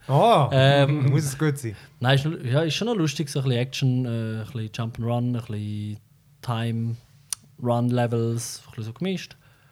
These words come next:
Speaker 2: Äh, ja, ja, aber es ist jetzt auch nicht mega, mega, also, es ist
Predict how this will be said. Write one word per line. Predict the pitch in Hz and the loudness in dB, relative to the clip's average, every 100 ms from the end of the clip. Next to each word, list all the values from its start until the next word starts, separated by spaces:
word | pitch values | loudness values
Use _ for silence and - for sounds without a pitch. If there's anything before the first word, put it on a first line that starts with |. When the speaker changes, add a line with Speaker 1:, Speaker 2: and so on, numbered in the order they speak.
| _ _ _ _ _ _ - | _ _ _ _ _ _ -10
Speaker 2:
Äh, | 113 113 110 - - _ _ | -4 -2 -4 -8 -18 _ _
ja, | 107 | 0
ja, | 123 | 2
aber | 117 117 107 | 2 0 -4
es | - | -14
ist | - | -14
jetzt | - 104 | -12 -12
auch | |
nicht | 98 113 | -12 -12
mega, | 104 101 | -12 -12
mega, | 98 98 - | -12 -12 -14
also, | - 95 - _ _ | -16 -18 -20 _ _
es | |
ist | - | -20